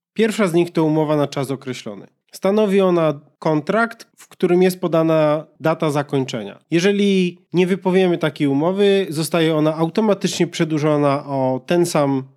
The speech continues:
okres czasu lub przechodzi w umowę na czas nieokreślony. W zależności od tego, jak dogadamy się z agencją lub bezpośrednio z wynajmującym. Jeżeli chcemy wyprowadzić się wcześniej, to w przypadku umowy na czas określony będziemy musieli dopełnić kontrakt,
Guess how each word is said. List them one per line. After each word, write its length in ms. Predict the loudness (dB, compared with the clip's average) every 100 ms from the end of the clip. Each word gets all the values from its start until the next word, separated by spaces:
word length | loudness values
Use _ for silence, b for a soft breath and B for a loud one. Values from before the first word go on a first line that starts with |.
| _
okres 400 | -8 -4 -2 -2
czasu 460 | -2 -4 0 0 -2 B B -2
lub 180 | -2 0
przechodzi 420 | -2 0 0 0
w 80 | 0
umowę 420 | 2 2 2 2
na 140 | 2 0
czas 260 | -2 0
nieokreślony. 760 | 0 0 -2 -8 -8 -12 -14 -18 _ _ _ -4
W 20 |
zależności 580 | 0 2 2 2 2 0
od 120 | 0
tego, 240 | 0 2
jak 260 | 2 2 0
dogadamy 500 | -2 0 0 0 0
się 140 | 0
z 40 | -2
agencją 460 | 0 0 2 2
lub 280 | 2 0 -2
bezpośrednio 640 | -2 -2 -4 -8 -4 -2 -2
z 60 |
wynajmującym. 880 | -2 -2 -2 -4 -8 -12 -18 -20 -20 _ _ _
Jeżeli 280 | 0 2 2
chcemy 300 | 2 2 2
wyprowadzić 640 | 0 0 0 0 -2 -4 -6
się 140 | -4
wcześniej, 800 | -4 -4 -4 -6 -8 -8 -8 -10 _ -8
to 80 |
w 80 | -8
przypadku 520 | -2 0 0 -2 0
umowy 340 | 2 2 2 2
na 120 | 2
czas 400 | 0 -2 -2 -6
określony 720 | -6 -4 -2 -2 -2 -2 -2
będziemy 360 | 0 2 2 2
musieli 340 | 2 0 0
dopełnić 520 | 0 0 0 2 0 -4
kontrakt, 460 | -10 -12 -16 -20